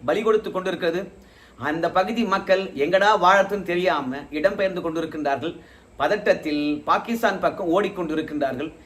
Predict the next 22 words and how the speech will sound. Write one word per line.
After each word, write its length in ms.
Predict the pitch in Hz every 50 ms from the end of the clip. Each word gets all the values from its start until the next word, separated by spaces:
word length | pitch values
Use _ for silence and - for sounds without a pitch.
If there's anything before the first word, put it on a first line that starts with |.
| - - - - - - - -
இதற்கெல்லாம் 480 | - 196 233 240 240 233 220 226 240 233
பாகிஸ்தான் 420 | 214 190 208 202 208 202 202 190
அரசாங்கமானது 640 | 175 170 180 175 190 175 170 165 165 165 156 160 160
முடிவு 180 | 170 180 185
கட்ட 200 | 170 170 - 165
போதா? 460 | 131 127 139 135 156 196 214 208 - - - - - -
இல்ல, 540 | - 185 214 220 208 180 156 156 156 156 -
"நான் 260 | - - 156 185 208
தான் 160 | 220 233 226 190
பிரதமர், 360 | 196 190 180 170 160 139 127 117 117 - - -
நான் 460 | 120 120 127 135 139 151 180 208 208
தான் 140 | 214 233 208
அதிபர்" 440 | 190 190 240 226 214 196 156 143
அப்படின்னு 340 | - - 131 143 123 156 180
சொல்லிட்டு 520 | 175 - 156 135 127 117 135 131 135 123 -
சண்டையிட்டு 380 | - 156 185 208 233 220 - 214
கொள்ள 160 | 190 185 180 170
போறாங்களா 600 | 151 156 170 170 165 147 139 139 156 170 - 127
என்னன்னு 280 | 127 131 156 160 156
தெரியல. 520 | 147 151 160 165 156 147 151 165 - - - - - - - - - - - _ -
பாகிஸ்தானுடைய 580 | 127 151 170 170 190 196 175 196 180 180 175 160
பத்திரிகையாளர்களுடைய 1040 | - 147 147 147 - 190 180 180 170 165 156 156 147 147 139 127 127 127 131 143